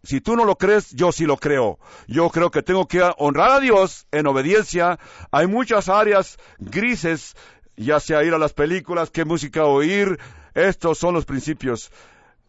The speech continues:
Utilidad y caridad. ¿Esto me va a ayudar a lograr mi meta de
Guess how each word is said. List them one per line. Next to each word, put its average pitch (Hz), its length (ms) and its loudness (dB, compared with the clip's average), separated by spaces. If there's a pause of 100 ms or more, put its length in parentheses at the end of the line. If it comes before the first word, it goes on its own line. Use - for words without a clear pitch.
(180)
Utilidad 233 1160 0 (340)
y 156 140 -2
caridad. 117 840 -2 (200)
¿Esto 151 320 -2
me 143 120 0
va 202 240 2
a 180 60 2
ayudar 165 380 0
a 151 160 -2
lograr 156 340 0
mi 147 360 -2
meta 185 420 -2
de 147 240 -2